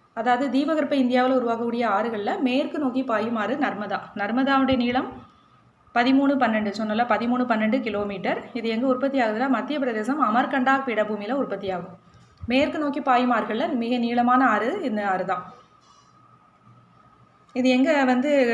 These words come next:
கடல்ல கலக்கும் அப்படின்னா அரபிக்கடல்ல போய் கலக்கும். அப்ப மேற்கு நோக்கி பாயும் ஆறுகள்ல எதெல்லாம் அப்படின்னா,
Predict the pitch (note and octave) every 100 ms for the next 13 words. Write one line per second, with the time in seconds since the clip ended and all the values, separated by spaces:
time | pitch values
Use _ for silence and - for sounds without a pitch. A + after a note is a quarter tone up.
0 | A3+ A#3 A#3 C4+ B3+ A#3 A3+ C4 G#3+ G3+
1 | G#3+ F#4 C#4 G#3 F#3+ - - G3 A3 C#4+
2 | D4 B3+ G#3+ G3+ A#3 A3 F3+ - E3+ -
3 | - - _ _ _ _ - G3+ B3 B3+
4 | D4 D#4+ D4 C#4+ C#4 C4 B3 B3 B3 A#3+
5 | A#3 A#3+ A#3+ G#3+ G#3